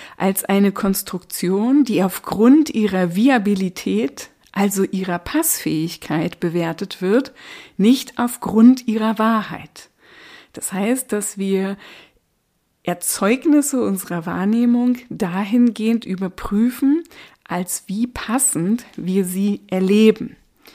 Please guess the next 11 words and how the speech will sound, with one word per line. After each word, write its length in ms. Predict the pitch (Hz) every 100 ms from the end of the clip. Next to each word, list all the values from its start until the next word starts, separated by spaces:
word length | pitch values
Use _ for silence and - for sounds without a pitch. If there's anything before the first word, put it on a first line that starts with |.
| - _ _
Wissen 500 | - 160 240 - 349
ist 240 | 240 208 -
deswegen 540 | 208 - 214 208 202
also 260 | - 180 175
auch 240 | 170 180
nicht 300 | 185 170 170
wahr, 420 | - 170 196 311 403 - -
sondern 500 | - 175 190 226 254
im 200 | 247 180 -
objektiven 840 | 208 - 262 254 - 247 240 233
Sinne 500 | 185 190 202 214 240